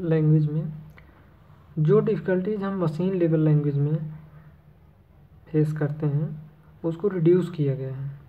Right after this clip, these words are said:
Some strength by using modified form of machine level, यानी कि हम ये कह सकते हैं assembly level language मशीन लेवल लैंग्वेज की मॉडिफाइड फॉर्म है। In assembly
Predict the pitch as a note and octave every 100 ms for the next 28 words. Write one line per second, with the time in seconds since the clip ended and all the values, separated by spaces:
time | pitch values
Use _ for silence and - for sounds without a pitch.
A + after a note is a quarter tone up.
0 | - - F#3 F#3 F3+ - F#3 F3+ F3 E3
1 | E3 E3 D#3+ D3+ D#3+ D#3+ D#3 - D#3 -
2 | D3+ D3+ F3 E3+ D3+ D3 C#3 C#3 - -
3 | - - E3+ F#3 G#3 F#3 F3 F3 F#3 F3+
4 | E3 D3+ C#3 - C#3+ D3 - - - -
5 | - D#3 D#3+ F3 F#3 G#3+ G#3+ E3 D#3 D3
6 | C#3 C3 C#3 D#3 - - - - - -
7 | _ - - - - - - D#3+ D#3+ E3
8 | G3+ G#3+ G3+ F3 D#3+ D3 C#3+ D3 C#3+ -
9 | E3 D#3 D#3 D#3+ D3 C#3+ - C3+ B2 B2
10 | B2+ - - - - - - - _ _
11 | _ _ _ _ _ _ _ _ _ _
12 | _ _ _ _ _ - E3+ F#3 - D#3+
13 | F#3+ G3 G#3